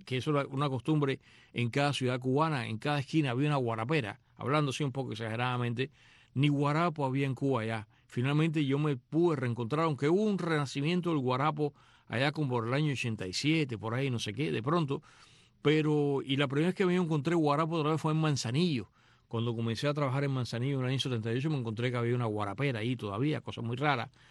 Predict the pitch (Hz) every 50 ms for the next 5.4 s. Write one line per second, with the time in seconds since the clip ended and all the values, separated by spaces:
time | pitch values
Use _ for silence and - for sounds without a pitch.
0 | - - - _ _ - 135 143 147 131 143 143 139 170 185 175 196 180 147 147
1 | 139 123 131 127 123 127 135 147 165 208 214 190 - 196 185 175 160 170 180 185
2 | 185 165 160 156 151 165 175 180 190 185 156 139 143 147 151 156 160 147 143 120
3 | 120 113 123 127 123 139 127 117 113 113 120 139 143 143 139 147 143 - - 175
4 | 180 180 175 156 - - 151 139 131 127 127 143 175 190 - _ _ - - -
5 | _ - 120 123 123 135 143